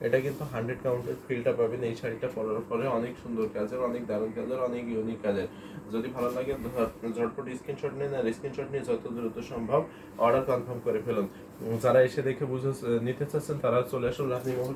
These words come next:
সারুলিয়া, ডেমরা, ঢাকা। এই ঠিকানায় আমাদের কাছে কিন্তু, আহ, দুই হাজারের অধিক শাড়ি কালেকশন আছে, সেখান থেকে অব-, অবশ্যই দেখে বুঝে নিতে পারবেন। অনেক সুন্দর সুন্দর শাড়ি কালেকশনগুলো। আর যারা হান্ড্রেড কাউন্টের শাড়ি নিতে চাচ্ছেন, তারা যদি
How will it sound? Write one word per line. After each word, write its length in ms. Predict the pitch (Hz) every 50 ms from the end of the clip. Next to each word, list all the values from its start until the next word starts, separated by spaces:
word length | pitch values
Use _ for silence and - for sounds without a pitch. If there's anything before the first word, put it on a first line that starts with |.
| -
সারুলিয়া, 340 | - 131 120 127 127 127 123
ডেমরা, 340 | 113 120 120 117 120 117 117
ঢাকা। 220 | - 170 - 139
এই 180 | 135 131 127 127
ঠিকানায় 380 | - 135 - 127 127 131 139 131
আমাদের 240 | 113 113 113 123 117 -
কাছে 240 | 123 127 - 135 127
কিন্তু, 340 | 127 139 135 - 151 156
আহ, 1040 | 165 165 160 - - - - - - - 113 113 117 113 113 113 110 - - - -
দুই 140 | 127 131 135
হাজারের 380 | 135 127 131 139 127 131 131 131
অধিক 260 | 120 120 135 131 -
শাড়ি 220 | - 127 113 120
কালেকশন 420 | 120 123 117 120 - - 143 131 131
আছে, 220 | 131 - 160 147
সেখান 320 | - 139 127 120 131 120
থেকে 180 | 117 127 120 131
অব-, 260 | 127 110 92 - -
অবশ্যই 380 | 110 113 113 117 - - 143 139
দেখে 240 | 131 127 - - 127
বুঝে 300 | 117 113 - - 143 147
নিতে 260 | 139 127 113 120 110
পারবেন। 280 | 113 113 113 123 135
অনেক 280 | 127 120 117 117 - -
সুন্দর 260 | - 123 110 107 107
সুন্দর 280 | 101 98 117 - - 101
শাড়ি 280 | - - 117 104 107
কালেকশনগুলো। 800 | - 104 98 104 107 107 - - 117 117 110 113 113 104 95 - - - - - - - -
আর 80 | 110
যারা 260 | 113 123 131 131 143 143
হান্ড্রেড 320 | 139 127 123 120 127 135
কাউন্টের 300 | 139 131 127 131 131 131
শাড়ি 200 | - - 120 120
নিতে 360 | 117 120 117 113 - - -
চাচ্ছেন, 320 | 127 123 - - 147 143 - -
তারা 220 | 139 - 110 110
যদি 240 | 110 123 123 127 135